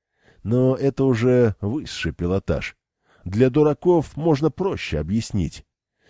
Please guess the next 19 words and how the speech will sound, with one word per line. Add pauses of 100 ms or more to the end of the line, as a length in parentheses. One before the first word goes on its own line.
(140)
Где
он
найдет
такого
аса
разведки, (280)
да
и
просто
нормального
человека, (500)
который
по
нескольким
словам
торопливой
записки
поверит
«здесь»,